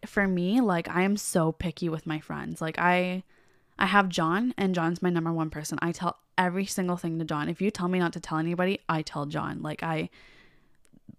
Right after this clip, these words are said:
there's nothing I don't tell John. John knows every single thing about me, and even, like, all my intrusive thoughts, like, he knows everything. And my cousin Miranda, I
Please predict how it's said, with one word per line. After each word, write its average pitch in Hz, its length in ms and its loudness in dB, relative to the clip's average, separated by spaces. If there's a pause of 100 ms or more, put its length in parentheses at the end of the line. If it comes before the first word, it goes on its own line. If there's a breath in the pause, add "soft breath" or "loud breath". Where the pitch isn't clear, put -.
(440)
there's 190 200 6
nothing 185 340 4
I 170 80 4
don't 165 320 0
tell 156 200 -4
John. 147 280 -4
John 160 240 0
knows 160 240 0 (500)
every 185 460 4
single 175 300 -2
thing 156 240 -6
about 190 240 0
me, 240 360 -2
and 170 500 -2 (540 soft breath)
even, 190 360 6
like, 170 200 4
all 175 120 6
my 165 280 2
intrusive 165 640 -6
thoughts, 185 520 6
like, 151 140 -10
he 180 240 -4
knows 165 320 0 (680)
everything. 156 800 -4 (840 soft breath)
And 165 640 0 (880)
my 190 160 4
cousin 214 560 4
Miranda, 180 640 4
I 175 160 0